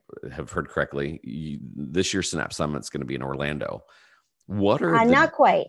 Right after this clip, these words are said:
Speaker 2: not quite. We do two events. Synapse
Speaker 1: Wow.
Speaker 2: Orlando is its own event.
Speaker 1: Oh.
Speaker 2: Um, and Synapse Summit is its own event. So, um, the, but so we're doing both.
Speaker 1: Okay. So my question though being, what is,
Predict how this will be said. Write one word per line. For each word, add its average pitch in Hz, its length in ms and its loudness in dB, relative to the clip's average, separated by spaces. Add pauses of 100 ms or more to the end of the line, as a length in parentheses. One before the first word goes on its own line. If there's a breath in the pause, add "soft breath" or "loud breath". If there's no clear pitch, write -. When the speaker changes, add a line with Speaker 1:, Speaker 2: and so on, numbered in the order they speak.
Speaker 2:
not 214 160 -2
quite. - 280 2
We 220 120 4
do 220 180 2
two 285 340 4
events. - 460 -2
Synapse 214 460 0
Speaker 1:
Wow. - 140 0
Speaker 2:
Orlando 202 800 6
is 202 140 2
its 214 220 0
own 202 200 -2
event. 214 320 2 (240)
Speaker 1:
Oh. 139 380 -4
Speaker 2:
Um, 196 440 2 (360)
and 208 180 0
Synapse 208 640 2
Summit - 460 2 (140)
is 196 160 0
its 190 260 -2
own 165 180 -2
event. - 460 -6
So, 185 680 6 (340 soft breath)
um, 185 480 -2 (200)
the, 190 280 8
but 220 180 6
so 226 140 6
we're 208 160 6
doing 202 220 2
both. - 340 -4 (260)
Speaker 1:
Okay. 104 300 2
So 90 480 0
my 95 240 0
question 127 440 -2
though 64 180 -2
being, 69 420 -6 (480 soft breath)
what 92 260 2
is, 143 320 0